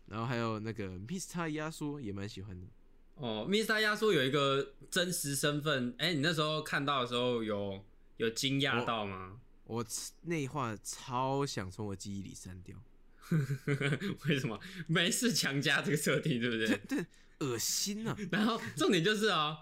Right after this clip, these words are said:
Speaker 2: 那个，那个叫谁啊？通行一集把他打爆。
Speaker 1: 对啊，那么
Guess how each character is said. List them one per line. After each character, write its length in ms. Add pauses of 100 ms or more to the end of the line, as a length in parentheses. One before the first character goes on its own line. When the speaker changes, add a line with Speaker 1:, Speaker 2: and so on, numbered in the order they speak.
(260)
Speaker 2:
那 120
个， 600 (300)
那 80
个 80
叫 120
谁 220
啊？ 320 (220)
通 280
行 460 (140)
一 80
集 280
把 80
他 120
打 180
爆。 460
Speaker 1:
对 120
啊， 220 (380)
那 80
么 100